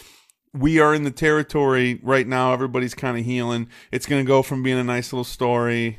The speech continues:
"Oh, the Browns are back in the playoffs for the first time," to, you know, next season it's, it's a, it's a third place schedule. Um, the expectations are gonna be there for, for a deep playoff run.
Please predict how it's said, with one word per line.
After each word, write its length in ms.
"Oh, 200
the 60
Browns 360
are 40
back 240
in 60
the 60
playoffs 400
for 100
the 80
first 340
time," 320
to, 260
you 80
know, 100
next 320
season 380
it's, 160
it's 240
a, 260
it's 200
a 80
third 440
place 380
schedule. 960
Um, 260
the 100
expectations 760
are 60
gonna 200
be 200
there 180
for, 480
for 220
a 60
deep 280
playoff 440
run. 280